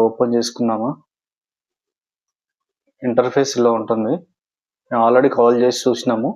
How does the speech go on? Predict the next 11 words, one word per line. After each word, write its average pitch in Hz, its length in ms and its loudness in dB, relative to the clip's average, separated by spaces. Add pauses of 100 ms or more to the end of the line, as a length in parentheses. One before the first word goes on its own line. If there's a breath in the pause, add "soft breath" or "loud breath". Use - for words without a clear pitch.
(760)
నీకు 123 180 2
ఇప్పుడు 127 200 2 (280)
లైవ్లో 117 360 4 (760)
ఆడియో 120 360 2
కాల్, 123 180 4 (120)
వీడియో 120 280 4
కాల్ 120 200 4 (120)
ఎలా 117 200 4
చేయాలో 120 280 2 (140)
చూపిస్తాను 120 480 -2
నేను. 107 140 -4